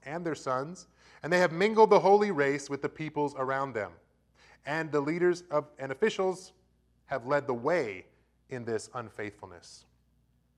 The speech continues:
When I heard this, I tore my tunic and cloak.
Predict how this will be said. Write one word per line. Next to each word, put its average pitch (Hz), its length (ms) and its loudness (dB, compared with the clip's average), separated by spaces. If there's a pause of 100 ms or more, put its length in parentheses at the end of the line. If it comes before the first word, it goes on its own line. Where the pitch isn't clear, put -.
When 117 160 -12
I 120 100 -6
heard 147 300 -2
this, - 380 -12 (520)
I 117 80 -6
tore 190 300 -2
my 156 140 -2
tunic 127 440 -10 (440)
and 110 120 -16
cloak. 113 400 -8